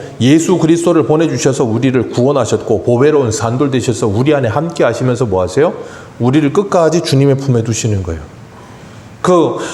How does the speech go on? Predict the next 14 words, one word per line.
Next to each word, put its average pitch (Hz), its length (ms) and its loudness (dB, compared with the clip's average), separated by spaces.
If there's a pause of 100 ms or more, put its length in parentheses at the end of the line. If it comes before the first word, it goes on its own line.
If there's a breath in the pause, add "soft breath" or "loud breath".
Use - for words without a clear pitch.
(220 loud breath)
성전의 165 520 2
머릿돌 151 420 2
되신 139 280 2
예수 135 400 2
그리스도 147 380 2
위에서 139 340 2
우리는 131 380 2
믿음의 151 340 2
성전으로 131 480 2
지어져 131 400 2
가면서 98 360 -2
서로 139 420 0
연결되고 135 640 2
있어요. 98 300 -2